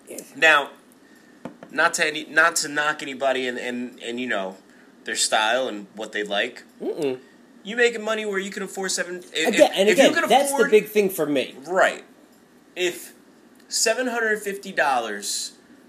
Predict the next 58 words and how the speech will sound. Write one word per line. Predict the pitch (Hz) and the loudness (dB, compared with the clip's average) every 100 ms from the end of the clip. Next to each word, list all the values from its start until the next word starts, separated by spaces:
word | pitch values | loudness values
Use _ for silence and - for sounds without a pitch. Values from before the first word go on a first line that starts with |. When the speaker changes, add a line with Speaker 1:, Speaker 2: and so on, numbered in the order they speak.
| - _ _ - - | -20 _ _ -20 -20
Speaker 2:
for | - 147 | -4 0
shoes | - 156 156 180 226 - - - - - - | 2 2 0 -2 0 2 0 -4 -18 -20 -12
is | 143 139 | -4 -2
just | 151 - | 2 4
something | 165 160 180 170 | 2 2 -2 0
that | 135 127 | 0 0
is | 123 120 | -4 -4
just | 127 131 | -2 0
like, | 113 - | -2 -2
"Oh, | 220 196 | 0 0
okay, | 190 160 | 2 2
how | 156 175 | 4 4
much? | 214 - - | 2 -4 -4
Seven | 180 175 | -4 -4
fifty? | 202 208 | -4 2
All | 160 | 2
right, | 151 | 2
cool." | 151 - - - | -4 -8 -14 -8
If | 143 | -2
Speaker 1:
Sure. | 185 | 0
Speaker 2:
you | 262 277 | 0 -4
can | - 226 | -6 -8
equate | 196 - 185 180 | -6 -4 -4 0
that | 160 151 - - | 0 0 -2 -6
to | 160 147 143 139 135 - - - _ | -4 -4 -6 -8 -12 -16 -20 -20 _
a | - | -10
pair | - 156 | 0 2
of | 151 | 2
sneakers | - 151 160 131 | 0 -4 -6 -6
where | 135 131 | 0 0
I | 139 | 0
think | - 165 | -6 -2
on | 151 127 | 0 2
average, | 120 113 107 110 | 2 0 -8 -8
what, | 104 - - | -10 -12 -16
fifty | - 160 151 156 | -10 -10 -10 -6
dollars | 151 143 151 151 151 - | -2 -2 -2 -6 -8 -4
for, | 165 156 | 0 2
like, | 156 | 2
a | 151 | 0
nice | 151 151 | 0 0
pair | - 151 | 2 0
of | |
Speaker 1:
I'd | 147 | 2
say | - | 0
Speaker 2:
sneakers? | 381 311 170 - | 0 2 4 2
Speaker 1:
fifty | - 247 | 2 2
to | |
a | |
hundred, | 175 143 117 120 | 2 0 -4 -6
yeah. | 120 | 0
Speaker 2:
Now, | 190 175 | 4 6
if | 175 | 6
Speaker 1:
Make | 190 | 4
Speaker 2:
you're | |
Speaker 1:
it | |
Speaker 2:
a | |
Speaker 1:
easy. | 170 | 4